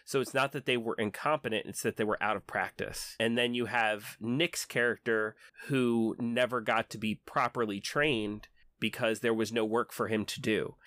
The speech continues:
And the moment he gets, um, you know, under the wing of Simon's character,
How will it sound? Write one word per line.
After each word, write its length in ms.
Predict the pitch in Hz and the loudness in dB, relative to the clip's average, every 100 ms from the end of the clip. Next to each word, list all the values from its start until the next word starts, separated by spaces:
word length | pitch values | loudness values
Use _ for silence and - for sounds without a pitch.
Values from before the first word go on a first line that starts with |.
| - - | -6 0
And 200 | 117 117 | 2 2
the 40 | |
moment 560 | 117 131 143 139 117 - | 2 2 2 2 0 -2
he 220 | 120 117 | -2 0
gets, 560 | 107 120 110 - - - 110 | 0 0 0 -4 -8 -6 -2
um, 480 | 107 101 101 117 - - - - - _ _ _ - | 2 2 0 -6 -10 -20 -20 -20 -20 _ _ _ -2
you 100 | 117 | 2
know, 120 | 110 | 2
under 220 | 113 117 | 2 0
the 100 | 113 | 0
wing 420 | 107 110 120 107 110 - | 0 2 2 2 -2 0
of 720 | 104 101 98 - - - - _ - | 2 2 -2 -6 -8 -10 -14 _ -8
Simon's 520 | - 123 131 113 107 | -2 0 2 0 -2
character, 640 | - 120 110 - 101 104 | 0 2 2 0 -2 -2